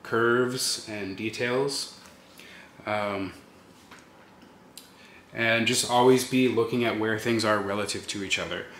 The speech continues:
Like I would have been looking at where this point is and how it comes across, and it's kind of somewhere almost halfway between this point and this point. But it seems to be a little bit higher than halfway.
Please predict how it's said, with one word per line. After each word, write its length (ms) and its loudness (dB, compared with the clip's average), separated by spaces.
Like 180 -2
I 140 6
would 120 4
have 100 -6
been 200 -4
looking 340 -6
at 240 -8
where 140 -4
this 220 -4
point 360 -2
is 540 -2
and 180 -8
how 220 0
it 80 -4
comes 220 -6
across, 560 -4
and 180 -8
it's 180 -10
kind 240 -2
of 240 -4
somewhere 600 -2
almost 420 -6
halfway 360 -2
between 520 -8
this 140 -6
point 320 -8
and 140 -12
this 160 -8
point. 280 -16
But 140 -4
it 80 -8
seems 260 -8
to 60 -10
be 420 -8
a 60 -8
little 240 -2
bit 160 -6
higher 360 0
than 140 -8
halfway. 460 -12